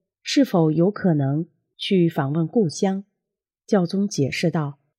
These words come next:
原定于二零一七年十二月访问阿根廷，后来计划改变了，先访问了智利和秘鲁。阿根廷和乌拉圭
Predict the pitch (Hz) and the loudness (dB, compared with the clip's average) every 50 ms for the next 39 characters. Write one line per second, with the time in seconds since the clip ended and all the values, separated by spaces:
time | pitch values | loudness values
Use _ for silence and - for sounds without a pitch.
0 | _ _ 190 185 185 185 190 - 254 254 220 170 147 151 156 - - _ 220 202 | _ _ 4 6 6 6 4 2 2 2 2 2 0 0 0 -2 -2 _ 0 2
1 | 190 175 170 165 175 202 214 208 - - - 254 247 233 190 151 143 139 156 - | 2 4 4 4 4 2 0 -2 -4 -6 -2 0 2 2 2 2 0 0 -4 -6
2 | _ _ - - - 233 233 208 185 175 180 180 156 156 - - 165 139 139 151 | _ _ -8 -2 2 2 2 4 2 2 2 2 2 0 0 -2 -2 -2 0 0
3 | 208 196 170 - - 175 170 165 - 180 175 175 - - - 131 131 135 151 - | 0 0 0 -2 -4 -4 -4 -4 -2 -2 -4 -4 -4 -6 -6 -4 -4 -4 -6 -10
4 | _ _ _ _ _ _ _ _ _ - - 240 202 180 165 151 147 143 147 165 | _ _ _ _ _ _ _ _ _ -4 0 2 2 4 4 4 2 0 0 -2
5 | - - 254 233 - - 190 160 - - 147 131 127 - 170 180 165 156 147 139 | -4 -2 -2 -2 -2 -2 -6 -6 -4 -4 -4 -4 -4 -2 0 0 2 0 0 -2
6 | - - _ _ _ _ _ _ _ _ - - 269 262 254 - - 151 147 151 | -6 -12 _ _ _ _ _ _ _ _ -4 2 2 2 2 2 0 -2 0 0
7 | 180 202 190 175 160 151 147 - 240 226 196 180 202 185 143 - - - 160 151 | 0 2 2 2 2 2 0 0 2 2 2 4 2 2 0 -2 -4 -4 -2 -2
8 | 165 202 220 202 170 151 147 135 - - _ _ _ _ _ _ _ _ _ _ | 0 0 -2 -2 -2 -2 -2 -4 -4 -8 _ _ _ _ _ _ _ _ _ _
9 | _ - 240 - - 269 269 269 262 - - 147 147 156 160 - _ - - 185 | _ -4 -2 0 2 2 2 2 0 0 -2 0 0 0 -2 -6 _ -8 -2 0
10 | 165 156 - - 220 220 214 208 202 202 - - 208 202 202 - | 0 0 0 0 0 0 2 0 0 -4 -2 0 2 2 2 0